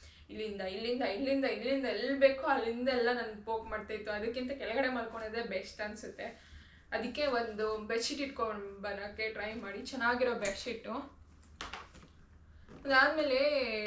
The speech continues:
ಅಷ್ಟೇ. So, ಈ ಬ್ಯಾಕ್ ಪ್ಯಾಕಲ್ಲಿ, ಆ, ನಾನು ಎಣ್ಣೆ ಕೂಡ ಇಟ್ಕೊಂಡಿದ್ದೆ. So, ಟೂ ಲೀಟರ್ಸ್ ಎಣ್ಣೆ ಇಟ್ಕೊಂಡಿದ್ದೆ ನಂಗೆ ತಲೆಗೆ ಹಚ್ಕೊಳಕ್ಕೆ. So, ಅಷ್ಟೇ, ಇನ್ನೇನು ಇಟ್ಕೊಂಡಿರ್ಲಿಲ್ಲ ಜಾಸ್ತಿ.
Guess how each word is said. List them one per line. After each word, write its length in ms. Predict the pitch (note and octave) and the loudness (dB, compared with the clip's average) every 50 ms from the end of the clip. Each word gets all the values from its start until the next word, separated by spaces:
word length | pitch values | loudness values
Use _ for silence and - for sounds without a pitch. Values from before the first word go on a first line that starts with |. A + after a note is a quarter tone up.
| G#3 G#3 G#3 G#3 G#3 G#3 G#3+ G#3 | -2 -4 -4 -4 -4 -4 -4 -4
ಅಷ್ಟೇ. 240 | G#3 - - - - - - - - - - - | -4 -6 -6 -4 -2 0 0 0 -2 -2 2 10
So, 200 | C#4+ C#4 C4+ C4 | 10 12 12 12
ಈ 260 | C4+ C#4+ D#4 D#4+ C#4 - | 8 6 4 4 4 6
ಬ್ಯಾಕ್ 300 | A#3 G#3+ C4 - - - | 6 6 6 6 2 4
ಪ್ಯಾಕಲ್ಲಿ, 500 | C#4+ C4+ C4 - B3 B3 C#4 F4 G4+ - - - - - - - | 4 4 4 4 2 0 0 -2 -4 -6 -10 -14 -18 -14 2 6
ಆ, 140 | A#3+ B3 B3 | 8 8 8
ನಾನು 220 | - A#3 A#3 A3 | 8 4 2 0
ಎಣ್ಣೆ 340 | G#3+ G#3+ A3 B3+ C#4 C#4+ D4 | 0 0 0 2 4 4 4
ಕೂಡ 160 | D4 C#4+ C4+ | 4 4 4
ಇಟ್ಕೊಂಡಿದ್ದೆ. 920 | C4+ B3+ A#3 A3 G#3 - A3 A3 G#3+ G3+ F#3+ A3+ B3+ D#4+ F#4 F#4 - - - - - | 6 6 4 2 -2 -4 -4 -2 -2 -4 -4 -4 -4 -4 -4 -6 -8 -14 -14 -6 -2
So, 280 | B3 A#3 A#3 A3 A3 G#3 | 2 2 2 2 0 0
ಟೂ 140 | C4+ C4+ | 2 2
ಲೀಟರ್ಸ್ 400 | C4+ C4+ C4+ C4+ C#4 C#4+ D4 - | 2 2 2 4 4 4 4 2
ಎಣ್ಣೆ 240 | A#3+ A3 A3+ B3 B3 | -2 -4 -2 0 0
ಇಟ್ಕೊಂಡಿದ್ದೆ 440 | A3+ - - B3 A3 G#3+ G#3 G#3+ G#3+ | 0 0 -2 -2 -2 -2 -2 -4 -4
ನಂಗೆ 200 | G#3+ G#3+ G#3 G#3 | -4 -4 -6 -6
ತಲೆಗೆ 300 | - A3 G#3 G#3 A3 G#3+ | -4 -2 -2 0 0 0
ಹಚ್ಕೊಳಕ್ಕೆ. 760 | A3 G#3+ - - G#3 G3+ G3 G3+ G3+ B3+ C#4+ F4 G4 - - - - - - - - - - - | -2 -4 -6 -8 -10 -8 -8 -8 -8 -8 -8 -10 -10 -12 -18 -20 -20 -20 -20 -20 -20 -18 -8 -2
So, 60 | A#3+ A3 G#3+ G#3 G#3+ G#3 G#3 G3+ - A3 | 0 0 2 2 2 0 -2 -2 -2 -4
ಅಷ್ಟೇ, 300 | A#3+ - - - C#4+ C4 | -4 -4 -4 0 2 2
ಇನ್ನೇನು 280 | A#3 G#3 G#3 A3+ A#3+ | 2 2 -2 -2 -2
ಇಟ್ಕೊಂಡಿರ್ಲಿಲ್ಲ 640 | A3+ G#3 - - A#3 A3+ A3 G#3+ G3 G3 F#3 G3 G3+ | -2 -4 -4 -2 -2 0 0 0 -2 -2 -2 -2 -2
ಜಾಸ್ತಿ. 520 | G3 F#3+ G3 F#3+ G#3+ - - - - G#3+ | -2 0 0 0 0 0 -4 -6 -4 -4